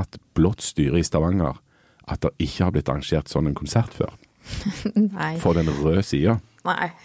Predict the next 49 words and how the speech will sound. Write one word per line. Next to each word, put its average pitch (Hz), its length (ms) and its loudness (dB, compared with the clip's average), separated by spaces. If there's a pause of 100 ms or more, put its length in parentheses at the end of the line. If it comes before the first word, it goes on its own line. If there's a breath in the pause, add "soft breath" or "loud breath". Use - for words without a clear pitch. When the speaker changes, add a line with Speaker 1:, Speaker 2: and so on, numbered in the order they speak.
(160 loud breath)
Speaker 1:
Nei. 127 160 0
Speaker 2:
Jeg 127 80 -10
tror 208 100 0
ikke 214 320 4
akkurat 202 480 0
at 190 160 -4
det 170 140 -2
er 170 80 -4
det 170 260 2
som 185 220 -2
gjør 170 400 0
at - 180 -10
folk 165 320 -2
går 165 220 0
ut 185 100 -6
og 170 60 -4
stemmer 165 480 -4 (100)
på 170 120 -6 (600 loud breath)
Arbeiderpartiet 170 880 -2
eller 160 180 0
S - 220 -4
V 160 80 0 (160)
eller 156 320 -2
M 160 180 -2
D 165 140 2
G 156 100 0
eller 165 480 0
Høyre 170 380 0
eller 156 340 -2
noen, 156 360 0 (280)
noen 175 320 4
ting. 170 240 0 (560 loud breath)
Speaker 1:
Nei. - 80 6
Speaker 2:
Eh, 170 480 -2 (160)
men 180 160 -2
jeg 180 140 -2
synes 170 240 -4
jo 202 100 0
det 185 80 2
er 180 80 0
veldig 170 240 0
spesielt 202 560 0
å 165 80 -6
påstå 175 540 0
at - 180 -10
dette - 320 -2
ikke 165 240 -2
er 160 140 0
en 170 160 0